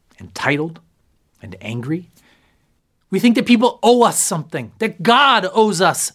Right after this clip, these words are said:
something. This is what happened to some of the Pharisees, which is why Jesus was going to the fishermen and the tax collectors. It's not because they had it all together, but because they knew that they didn't. They knew they were empty,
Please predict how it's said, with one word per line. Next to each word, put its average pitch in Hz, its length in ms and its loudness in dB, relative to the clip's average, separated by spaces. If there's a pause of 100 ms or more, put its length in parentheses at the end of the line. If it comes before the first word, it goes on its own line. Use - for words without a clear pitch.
something. 127 520 -8 (280)
This 202 180 -4
is 220 180 -8
what 202 120 -10
happened 113 300 -16
to 156 40 -12
some 110 180 -12
of 107 80 -12
the 117 60 -18
Pharisees, 139 580 -12 (720)
which 220 160 -2
is 185 120 -2
why 220 160 2
Jesus 233 520 0 (380)
was 214 140 2
going 233 180 4
to 226 60 2
the 220 100 -2
fishermen 240 500 0
and 165 120 -2
the 196 60 -2
tax 247 320 -2
collectors. 180 380 -4
It's 233 160 -4
not 359 160 2
because 190 260 -2
they 170 160 2
had 226 180 2
it 175 100 -2
all 190 120 2
together, 247 440 -2 (720)
but 160 140 -14
because 170 300 -10
they 185 160 -4
knew 170 220 -2
that 170 160 -10
they 135 140 -10
didn't. 165 480 -6 (1000)
They 240 120 4
knew 277 360 10
they 311 140 4
were 208 200 2
empty, 143 480 -8